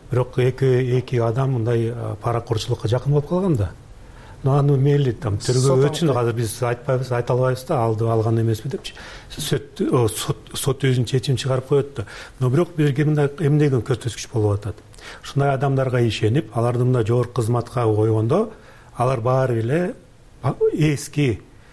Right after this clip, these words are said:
Speaker 1: схемалар менен эле пайдаланып иштеп атат да. Вот ошо нааразычылык көрсөтүп атат да, кандай эмне болду деп. Албетте, жакшы тарабынан деле мындай айтып атсак,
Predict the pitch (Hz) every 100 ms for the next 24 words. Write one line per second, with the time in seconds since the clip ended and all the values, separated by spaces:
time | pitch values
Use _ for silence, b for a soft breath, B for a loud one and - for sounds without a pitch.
0 | B B - - - 147 139 127 127 120
1 | 120 127 139 156 - 123 113 113 120 123
2 | - 120 113 101 - 151 156 B B -
3 | - 139 156 123 117 113 104 107 - 117
4 | - 117 110 101 - - 147 117 104 104
5 | 95 92 95 87 80 B B B 113 127
6 | 143 143 185 143 156 - 147 147 139 143
7 | 143 147 147 127 127 123 123 - 143